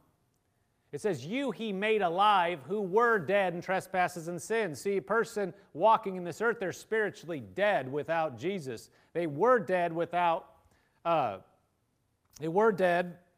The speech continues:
in trespasses and sins. Verse two, "In which you once walked according to the course of this world." What's the course of this world? It's under the sway of the wicked one.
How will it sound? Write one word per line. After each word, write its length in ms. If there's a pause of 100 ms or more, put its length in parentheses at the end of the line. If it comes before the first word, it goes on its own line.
(140)
in 160
trespasses 640
and 100
sins. 280
Verse 260
two, 240 (220)
"In 200
which 320 (220)
you 260
once 420
walked 520
according 500
to 80
the 80
course 340
of 120
this 200
world." 280
What's 160
the 80
course 320
of 80
this 180
world? 240
It's 120
under 180
the 100
sway 380
of 100
the 100
wicked 300
one. 240